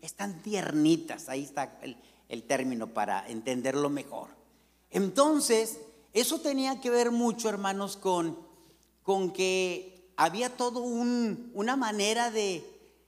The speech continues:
de acabar con ellas. Era como las ratas, hermanos, en, en China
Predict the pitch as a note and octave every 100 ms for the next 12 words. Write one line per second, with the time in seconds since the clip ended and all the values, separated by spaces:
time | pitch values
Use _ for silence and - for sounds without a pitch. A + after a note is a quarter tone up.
0 | - F#3 F3 F3+ E3+ G3 G3 G#3 F#3 E3+
1 | E3 C#3 - - - _ _ - B3 D#4
2 | C#4+ C#4+ C4 A3+ G#3+ G3 G#3+ B3+ B3+ A#3+
3 | - G#3 G3 G3+ G3+ G3+ - G3 F3+ D#3+
4 | C#3+ B2+ - _ _ _ _ _ G3 G3+
5 | F3+ - A3+ A3 G#3 G#3+ -